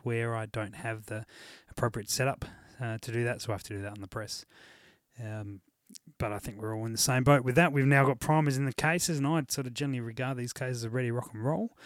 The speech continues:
Um, is there anything, I know we talked about, uh, Jace last episode, or last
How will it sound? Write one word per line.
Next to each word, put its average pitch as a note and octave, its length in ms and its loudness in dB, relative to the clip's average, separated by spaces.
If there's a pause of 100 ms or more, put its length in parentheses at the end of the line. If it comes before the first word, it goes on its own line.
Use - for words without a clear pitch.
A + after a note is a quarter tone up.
(280)
Um, B2 460 0 (120)
is E3+ 160 0
there F#3+ 100 8
anything, G#3+ 360 2
I F3+ 60 4
know G#3+ 160 10
we G#3+ 80 10
talked - 240 6
about, C#3+ 220 4
uh, C3+ 720 0
Jace D3 480 4
last C3 800 0 (300)
episode, B2 440 2
or G#2 100 -2
last A2+ 340 -2